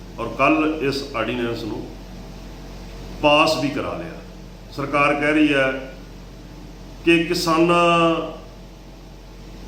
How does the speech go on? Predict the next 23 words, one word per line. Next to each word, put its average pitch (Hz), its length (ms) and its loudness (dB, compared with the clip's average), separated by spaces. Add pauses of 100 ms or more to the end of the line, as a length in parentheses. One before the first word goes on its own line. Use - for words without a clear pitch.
(360)
ਦੀ 165 160 8
ਜਿਹੜੀ 151 260 8
ਹੈਗੀ 131 220 2
ਆ 151 60 4
ਮੁਕਤੀ 180 440 2
ਮਿਲ 123 180 4
ਗਈ 101 240 -2
ਹੈ, 90 40 -2
ਕਿਸਾਨ 160 540 2
ਆਜ਼ਾਦ 147 500 6
ਹੋ 117 180 0
ਗਏ 107 120 -2
ਨੇ। 98 180 -6
ਬੀਜੇਪੀ 151 500 4
ਵਾਲੇ 139 220 2
ਨੇ, 135 160 2
ਕਹਿ 135 280 0
ਰਹੇ 139 120 2
ਨੇ 143 140 0
ਕਿ 147 140 -2
ਕਿਸਾਨ 151 500 2
ਆਜ਼ਾਦ 135 420 4
ਆ, 113 100 4